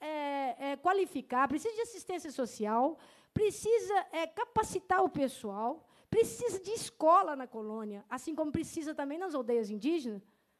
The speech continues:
que os nossos dialetos já foram, já foram, sei lá, às vezes esquecidos e a gente precisa rever. Assim, nós também precisamos na colônia também. Então, né, na colônia Santa Isabel, o Hospital da fiemig, além de tá jogado,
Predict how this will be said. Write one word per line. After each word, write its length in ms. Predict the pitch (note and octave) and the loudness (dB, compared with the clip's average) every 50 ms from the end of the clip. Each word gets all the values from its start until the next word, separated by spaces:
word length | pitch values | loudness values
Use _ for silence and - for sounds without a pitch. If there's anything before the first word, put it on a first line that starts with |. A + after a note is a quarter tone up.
| _ _ _ _ _ _ _ _ | _ _ _ _ _ _ _ _
que 100 | _ B3 | _ -2
os 160 | B3 A#3 A3 | -2 0 0
nossos 300 | B3+ C#4+ D#4 D4+ C#4 C4 | 2 2 2 0 -2 -4
dialetos 520 | A3+ B3 A#3 A3+ A3+ B3 C4+ C#4+ C#4 C#4 B3 | -4 -2 -2 0 0 0 0 -2 -2 -2 -2
já 120 | C#4+ C4+ | -2 -2
foram, 480 | - - C4+ B3 B3 A#3 G3+ G#3 G3 F#3 _ _ | 0 0 0 0 0 0 -2 -4 -10 -14 _ _
já 140 | A#3 G#3+ G#3 | -8 -8 -6
foram, 520 | - B3 A#3+ A#3 A#3 A3 G3+ F#3+ F#3 F#3 F#3 _ _ _ _ | -4 -4 -4 -4 -4 -6 -8 -10 -14 -16 -20 _ _ _ _
sei 100 | A3+ B3 | -8 -4
lá, 280 | A#3+ B3+ C#4 C#4+ C#4+ _ _ _ _ _ _ | -2 -2 -2 -2 -4 _ _ _ _ _ _
às 140 | - A3+ G#3 | -6 -2 0
vezes 160 | B3 A#3+ A3+ | 0 0 -2
esquecidos 520 | A3+ - - A#3+ G3+ - - E4 F#4+ F#4+ D4 | -4 -6 -6 -6 -6 -2 0 2 2 4 4
e 40 | |
a 60 | C#4 A#3+ | 2 2
gente 160 | A#3+ C4+ B3 | 2 0 -2
precisa 300 | - B3 A3+ B3 A3 A#3 | -2 -4 -4 -2 -2 -2
rever. 440 | A3+ G#3+ G3 F#3 G3+ A#3+ C4+ D#4+ D#4+ - _ _ _ _ _ _ _ _ _ _ _ _ | 0 0 -2 0 0 0 0 0 -2 -8 _ _ _ _ _ _ _ _ _ _ _ _
Assim, 320 | - D#4+ E4 - F#4 G4+ G4 - G4+ - - | -2 -2 0 0 -2 -2 -2 -2 -2 0 2
nós 140 | G4+ F#4+ | 2 2
também 260 | - G4+ F#4 F4+ G4 A4 | 4 2 2 2 2 2
precisamos 500 | G#4+ A4+ A4 G#4+ F4+ C#4 E4 E4 D#4 C4 | 2 0 0 0 0 0 0 0 0 0
na 120 | D4 C#4 | 0 0
colônia 440 | C#4 C4+ A#3+ A3+ A#3 B3+ C4+ B3+ A3+ | 2 4 4 6 6 6 4 2 2
também. 480 | A3+ A3+ G3+ G3 G3+ G#3+ B3 D4 D#4 - _ _ _ _ _ _ _ _ _ _ _ _ _ _ - | 0 0 -2 -2 -2 -2 -4 -4 -6 -10 _ _ _ _ _ _ _ _ _ _ _ _ _ _ -4
Então, 520 | D4 D#4 D#4 F4+ F#4+ G#4 A4 A4 G#4 D#4+ - | -4 4 8 8 8 8 6 4 0 -4 -4
né, 240 | - D4+ E4 E4 D#4+ | -2 0 0 0 0
na 120 | E4 E4+ | 0 0
colônia 360 | E4+ F4+ F4+ F#4+ G#4+ G#4+ G#4+ | 2 2 4 4 4 2 0
Santa 240 | - - F4+ E4+ E4 | 0 0 -2 -2 -2
Isabel, 400 | D#4 B3+ C#4 B3 A3+ A#3 D4 D#4 | -2 -2 -2 -2 0 2 2 2
o 40 | D#4 | 2
Hospital 280 | D4+ D#4 - - C#4+ | 0 -2 -2 -2 -2
da 100 | C4+ C#4+ | -2 -2
fiemig, 400 | B3 C#4+ C#4+ C4+ C4+ C#4 B3 B3+ | -2 -2 -2 0 0 -2 -2 -2
além 220 | C4 B3+ C#4 D#4+ E4+ | -4 -2 -2 -4 -4
de 100 | C#4+ C#4+ | -6 -8
tá 180 | - C#4+ C4+ | -8 -6 -6
jogado, 640 | B3 A3 A#3 G#3+ G3 G3 B3 C#4+ D4+ C#4+ G#3+ G#3+ G#3 | -6 -6 -8 -8 -8 -6 -4 -4 -4 -4 -6 -8 -12